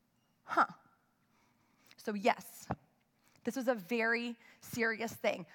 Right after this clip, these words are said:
Adultery was serious. Adultery is serious. It is a serious offense. But there was no caveat that only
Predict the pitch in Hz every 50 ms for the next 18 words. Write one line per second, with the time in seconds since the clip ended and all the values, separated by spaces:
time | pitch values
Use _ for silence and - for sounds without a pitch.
0 | - - 208 214 185 226 220 240 233 269 262 247 254 247 - - - 226 247 233
1 | - - 247 233 226 214 202 - - - 220 185 233 226 247 240 - 254 240 240
2 | 220 - - - _ - 240 247 247 247 214 247 - - - - - 247 226 220
3 | 202 196 196 - 254 240 240 202 233 226 - - - - 247 254 262 269 277 285
4 | 285 285 - - - - - - - 269 - - 262 247 214 208 - - 285 208
5 | 311 330 370 381 403 - - 302 311 294 277 - - - - 349 381 427 415 359
6 | 302 262 233 214 208 - 196 254 - - 277 294 311 311 311 311 269